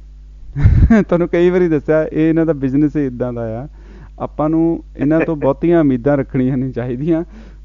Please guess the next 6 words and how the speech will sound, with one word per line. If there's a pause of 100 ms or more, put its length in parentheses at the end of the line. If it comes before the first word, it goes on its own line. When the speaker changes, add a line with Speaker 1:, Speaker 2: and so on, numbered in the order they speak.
(140)
Speaker 1:
ਹਨਾ, (420)
ਕਿ (140)
ਇਹ
ਸਿੰਗਰ
ਹੈ, (520)
ਹਨਾ,